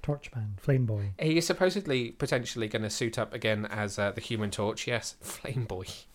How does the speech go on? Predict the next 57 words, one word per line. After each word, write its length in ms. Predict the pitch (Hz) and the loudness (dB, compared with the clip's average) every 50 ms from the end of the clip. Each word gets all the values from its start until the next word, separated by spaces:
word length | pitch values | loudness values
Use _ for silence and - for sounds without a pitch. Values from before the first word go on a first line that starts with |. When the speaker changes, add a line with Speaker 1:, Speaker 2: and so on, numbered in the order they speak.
| - - - - - - _ _ - - - _ - | -20 -20 -20 -20 -20 -20 _ _ -20 -20 -14 _ -4
Speaker 2:
<laughs> 100 | 190 - - - - 226 214 214 - - 214 214 - - - 208 - - - 285 285 - - - - - 349 339 - - - - - - - - - - - - - - - - - - - - - - - | -4 -4 -4 -2 0 0 0 0 2 2 2 2 2 -4 -8 -8 -8 -8 -8 -10 -10 -10 -12 2 10 10 10 10 10 4 -16 -18 -14 -10 -8 -8 -6 -8 -8 -10 -14 -20 -20 -20 -20 -20 -20 -20 -2 4 6
Oh 300 | 226 220 208 196 185 170 151 - | 6 8 8 6 4 2 -2 -4
dear. 240 | - 175 170 160 - - - - - - - | -2 -2 -2 -2 -6 -10 -16 -18 -16 -4 4
Is 60 | 196 | 8
there 100 | 196 202 | 8 8
anything 220 | 202 208 214 208 202 | 10 8 6 4 4
that 80 | 202 | 2
you 80 | 190 190 | 4 4
would 100 | 190 185 | 4 4
like 260 | 175 165 170 175 - | 4 2 2 0 0
to 100 | - 147 | -2 -2
see 160 | - 117 104 - | -2 -2 -4 -4
from 160 | - 95 95 | -4 -4 -4
this? 180 | 95 92 - | -4 -2 -2
I 40 | 120 | 0
mean, 160 | 117 131 131 | 0 0 2
they're 100 | 139 135 | 2 2
not 340 | 143 156 156 160 - - - | 2 2 2 2 0 -4 -6
two 220 | - - 151 139 135 | -4 -2 0 0 0
of 60 | 123 | 0
the 140 | 123 110 - | 0 -2 -2
A-list 360 | 123 113 110 107 104 101 - - | -2 -2 -2 -2 -4 -4 -4 -4
characters. 460 | - 107 95 92 80 - - 92 - | -4 -2 -2 -2 -4 -6 -8 -8 -6
They're 100 | 117 107 | -6 -4
probably 220 | - 113 110 107 | -4 -2 -2 0
not 180 | 104 104 98 - | 0 0 -2 -2
two 120 | - 104 | -4 -4
of 60 | 98 | -4
the 60 | 104 95 | -4 -6
characters 440 | - 104 98 95 90 - 104 101 | -4 -2 -2 -4 -4 -6 -8 -8
that 260 | - - 104 98 - - - - - - - - - - - | -6 -6 -4 -4 -6 -8 -12 -20 -20 -20 -20 -20 -10 -4 -2
either 160 | 117 107 98 | 0 0 0
you 180 | 95 98 104 104 | -2 -4 -2 -2
or 100 | 107 101 | 0 0
I 120 | 98 95 | 0 0
would 140 | 92 95 - | -2 -4 -4
call 200 | - 110 104 95 | -2 -2 0 0
our 100 | 90 92 | -2 -2
favourites 380 | - 107 101 92 95 - - | -2 -2 -2 -2 -4 -6 -6
from 140 | - 98 95 | -6 -6 -6
the 80 | 95 95 | -4 -4
M 100 | 95 95 | -6 -6
C 140 | - - 98 | -6 -8 -6
U. 180 | 92 90 90 | -6 -6 -6
So 140 | - - 107 | -6 -6 -6
is 100 | 104 - | -6 -4
there 100 | 117 113 | -4 -4
anything 380 | 113 117 120 - - 98 98 - _ - _ _ - _ - _ _ _ _ _ _ _ _ _ _ _ _ _ _ _ _ _ _ _ _ _ _ _ - _ _ _ - - | -2 -4 -4 -4 -6 -6 -8 -8 _ -20 _ _ -20 _ -20 _ _ _ _ _ _ _ _ _ _ _ _ _ _ _ _ _ _ _ _ _ _ _ -20 _ _ _ -18 -12
that 80 | - 113 | -10 -8
you 140 | 104 104 98 | -6 -8 -8
particularly 340 | - - 107 - - 104 95 | -8 -8 -10 -8 -6 -6 -6
would 120 | 101 101 | -6 -4
want 180 | 101 98 95 - | -4 -6 -4 -6
to 80 | 98 | -8
see 160 | - - 95 | -8 -8 -8
from 180 | 92 - 98 92 | -8 -8 -8 -8
them? 160 | 95 90 92 | -8 -8 -10